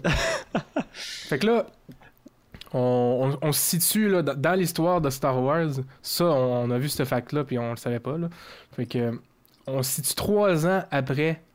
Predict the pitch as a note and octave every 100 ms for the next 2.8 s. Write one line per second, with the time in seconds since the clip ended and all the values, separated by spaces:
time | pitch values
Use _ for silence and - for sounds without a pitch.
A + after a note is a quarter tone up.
0 | - B2+ B2 E3+ D#3 C3 C3 C#3+ C#3 C3
1 | B2+ B2 C3+ C3 B2+ A#2+ A#2 B2 A#2+ A#2+
2 | B2+ C3 A#2+ B2 B2+ - B2+ D3+